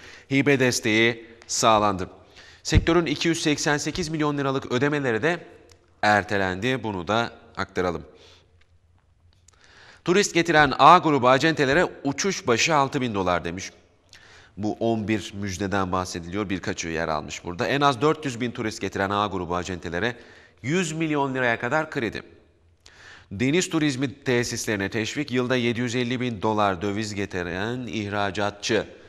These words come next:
sayılacak. Su, atık su ve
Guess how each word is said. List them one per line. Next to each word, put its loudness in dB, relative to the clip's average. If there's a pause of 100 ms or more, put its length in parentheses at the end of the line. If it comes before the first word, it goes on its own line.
sayılacak. -4 (280)
Su, 0
atık 4
su -2
ve 4